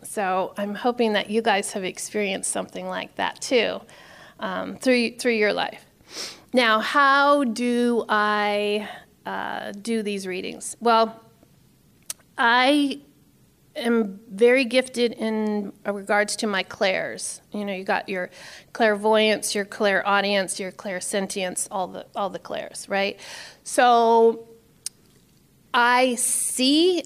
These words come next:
a lot of things, and I usually do it with my eyes closed, and I see visions or pictures. Um,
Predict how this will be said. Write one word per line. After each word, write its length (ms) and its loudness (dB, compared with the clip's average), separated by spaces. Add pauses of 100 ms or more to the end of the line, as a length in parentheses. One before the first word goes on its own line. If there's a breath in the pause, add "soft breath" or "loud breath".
a 60 2
lot 400 2
of 100 -4
things, 560 -10
and 140 -2
I 40 0
usually 380 -2
do 100 0
it 40 -2
with 120 -8
my 220 -4
eyes 160 -6
closed, 480 -8 (100)
and 200 0
I 140 2
see 500 -2 (380 loud breath)
visions 760 0
or 320 -4 (280)
pictures. 1080 2
Um, 460 -8